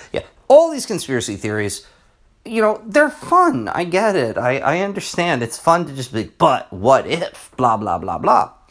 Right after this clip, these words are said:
Okay, so there is a conspiracy theory that fr-,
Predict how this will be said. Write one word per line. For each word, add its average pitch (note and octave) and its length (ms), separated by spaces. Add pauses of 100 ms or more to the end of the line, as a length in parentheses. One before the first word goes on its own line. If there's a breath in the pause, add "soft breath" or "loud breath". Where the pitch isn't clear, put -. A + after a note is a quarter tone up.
(720 soft breath)
Okay, - 340 (100)
so F3+ 300
there G3+ 180
is G3+ 100
a G3 60
conspiracy F#3 540
theory D3+ 340
that B2 300
fr-, - 260